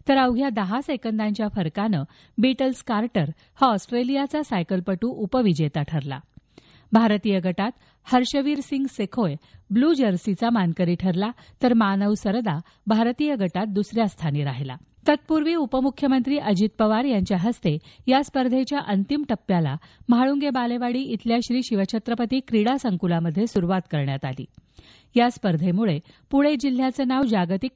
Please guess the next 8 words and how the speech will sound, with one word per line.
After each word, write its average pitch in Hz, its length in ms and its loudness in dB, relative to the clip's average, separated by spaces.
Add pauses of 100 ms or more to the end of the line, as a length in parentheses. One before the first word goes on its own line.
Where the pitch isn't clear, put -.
(120)
पातळीवर 220 520 0
पोहोचलं 180 420 0
असल्याचं 175 440 0
प्रतिपादन 165 640 -2 (360)
पवार 254 280 4
यांनी 185 340 0
यावेळी 151 360 0
केलं. 139 320 -4